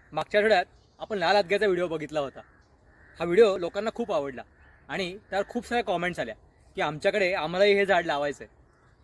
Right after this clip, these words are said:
ह्याच्या लागवड कशी होते, तसेच त्याच्या बिया कशा असतात, ह्याची माहिती देण्याकरता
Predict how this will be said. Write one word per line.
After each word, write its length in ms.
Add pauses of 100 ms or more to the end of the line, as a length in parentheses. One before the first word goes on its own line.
ह्याच्या 340 (360)
लागवड 340
कशी 220
होते, 320 (380)
तसेच 160
त्याच्या 160
बिया 240
कशा 280
असतात, 320 (600)
ह्याची 200
माहिती 240
देण्याकरता 540